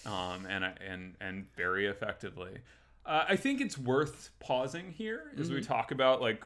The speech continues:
Speaker 1: grooming panic, as we talk about
Speaker 2: Yeah.
Speaker 1: all of this stuff, to talk about, like, who the groomers actually are. Like, we've already mentioned
Speaker 2: Yeah, of
Speaker 1: your
Speaker 2: course.
Speaker 1: church, your cops, your, your family.
Speaker 2: Um,
Speaker 1: But
Speaker 2: yeah.
Speaker 1: th-, I bumped into something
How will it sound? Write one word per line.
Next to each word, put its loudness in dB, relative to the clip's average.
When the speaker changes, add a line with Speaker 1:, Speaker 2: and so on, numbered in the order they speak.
Speaker 1:
grooming 4
panic, -2
as -4
we -4
talk 2
about 4
Speaker 2:
Yeah. 6
Speaker 1:
all 6
of 0
this -2
stuff, 2
to -8
talk 2
about, 4
like, 2
who -4
the -2
groomers -2
actually -2
are. 0
Like, -2
we've -2
already 6
mentioned -2
Speaker 2:
Yeah, -2
of -10
Speaker 1:
your 4
Speaker 2:
course. -6
Speaker 1:
church, 0
your -2
cops, 4
your, 4
your -4
family. -2
Speaker 2:
Um, -4
Speaker 1:
But 10
Speaker 2:
yeah. -2
Speaker 1:
th-, -18
I 10
bumped 4
into 2
something 0